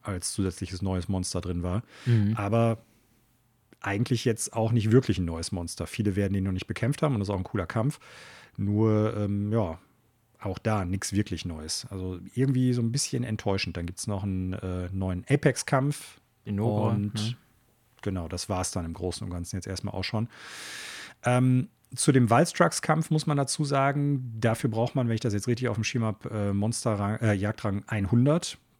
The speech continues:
Speaker 1: Das heißt, äh, die wissen im Prinzip, glaub ich, darum bei Capcom,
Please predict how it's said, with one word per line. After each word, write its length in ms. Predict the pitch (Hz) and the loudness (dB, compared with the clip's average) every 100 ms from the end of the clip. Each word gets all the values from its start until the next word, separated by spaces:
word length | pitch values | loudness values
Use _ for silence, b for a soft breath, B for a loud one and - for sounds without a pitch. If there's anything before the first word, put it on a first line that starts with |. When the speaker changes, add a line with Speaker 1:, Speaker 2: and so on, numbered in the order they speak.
| - | -6
Speaker 1:
Das 180 | 110 - | -2 2
heißt, 380 | 110 107 - | 2 0 -4
äh, 280 | 117 110 107 | -4 0 0
die 340 | 101 98 107 98 | -2 -2 2 4
wissen 280 | 135 156 | 4 4
im 120 | 135 147 | 2 2
Prinzip, 480 | - 131 - 143 - _ | 2 0 0 -4 -6 _
glaub 280 | 113 113 127 | 0 2 2
ich, 120 | 135 | 2
darum 380 | 135 117 123 135 | 4 4 4 4
bei 140 | 127 | 2
Capcom, 600 | 120 131 - - 127 135 | 0 -2 -2 0 0 0